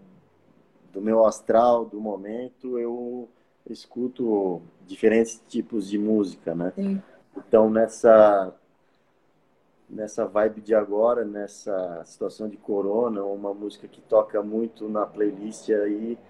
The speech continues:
Speaker 1: é uma música do Das Aranha.
Speaker 2: Ah.
Speaker 1: É uma banda aqui de Santa Catarina.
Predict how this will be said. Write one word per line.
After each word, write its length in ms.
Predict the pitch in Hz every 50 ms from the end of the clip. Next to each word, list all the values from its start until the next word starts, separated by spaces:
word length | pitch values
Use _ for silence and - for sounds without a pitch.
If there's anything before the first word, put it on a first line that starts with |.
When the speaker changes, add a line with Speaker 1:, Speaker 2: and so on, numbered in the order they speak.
| - _ _ _ _ _ _ -
Speaker 1:
é 800 | - 104 104 104 104 107 107 104 104 104 107 107 107 107 107 110
uma 160 | 110 110 110
música 340 | 110 117 120 117 - 123 117
do 120 | - 113
Das 260 | 107 - 113 110 110 -
Aranha. 560 | 113 110 113 120 123 131 135 139 151 156 - - - - 82 82 85 - - - - - - - - - - - _ - - - - _ -
Speaker 2:
Ah. 360 | - 381 392 370 254 175 - - _ _ _ - - _ - 104 - -
Speaker 1:
É 100 | 110 104
uma 280 | 101 101 101 98 95 95
banda 360 | 92 - 104 104 104 107 101
aqui 200 | - _ - 104 - _ _ _ _ _ _ _ _ - _ _
de 80 | -
Santa 240 | - - 107 95 98
Catarina. 580 | - 104 - 101 92 90 92 101 110 117 120